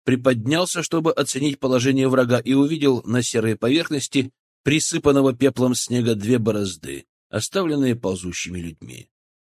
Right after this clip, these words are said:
Его тоже заметили и дали сигнал своим диверсантам выстрелом из ружья.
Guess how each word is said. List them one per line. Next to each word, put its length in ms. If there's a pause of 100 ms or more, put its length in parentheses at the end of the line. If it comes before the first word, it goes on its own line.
(220)
Его 200
тоже 360
заметили 540
и 160
дали 220
сигнал 400
своим 320
диверсантам 680
выстрелом 420
из 180
ружья. 480